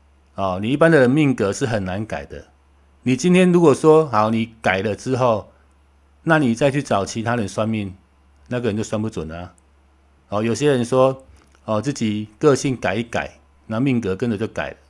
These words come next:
哦，那如果这样子就不会有一句成语叫“江山易改，本性难移”。哦，通常就是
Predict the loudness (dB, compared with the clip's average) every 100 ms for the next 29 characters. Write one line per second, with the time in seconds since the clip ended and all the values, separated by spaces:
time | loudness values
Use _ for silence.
0 | _ _ _ _ _ _ _ _ _ _
1 | _ -6 -4 0 0 2 2 2 2 0
2 | 0 -2 -2 0 0 0 -2 -4 -4 -4
3 | -4 -4 -2 -2 -2 -2 -2 -4 -4 -8
4 | -8 -10 -10 -12 -10 -10 -10 -12 -14 -20
5 | _ _ _ _ _ _ _ _ _ -10
6 | -8 -2 0 2 0 0 -2 -4